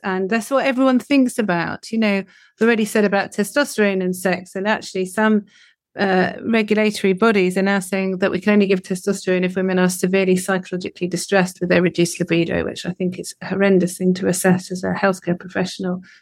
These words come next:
before we give treatment. But if we think about our vaginas, we <laughs> need them, sorry to be so crude, but we need them to stretch. We need the tissues around to stretch. So when we walk, when we run,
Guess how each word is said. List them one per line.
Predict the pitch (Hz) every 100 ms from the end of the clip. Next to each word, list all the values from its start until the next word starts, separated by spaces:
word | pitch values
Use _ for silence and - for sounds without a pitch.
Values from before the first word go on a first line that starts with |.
| -
before | 196 190
we | 185
give | 185 185
treatment. | - 226 180 170 - _ - - -
But | 240 - -
if | 302
we | 370
think | 339 339 320
about | 269 233
our | 214
vaginas, | 202 208 220 220 202 180 -
we | 214 208
<laughs> | 202
need | 277 269 -
them, | 185 175 185 - -
sorry | - 196
to | 190
be | 175
so | 175 165
crude, | - 190 170 165 - -
but | 226
we | 254
need | 262 302
them | 339
to | 320
stretch. | - - 240 175
We | 208
need | 240 262
the | -
tissues | 285 - 254 208
around | 196 180 175
to | 202
stretch. | - 202 -
So | - 233
when | 240
we | 254
walk, | 240 254 202 143 - -
when | 196
we | 202
run, | 202 208 196 170 170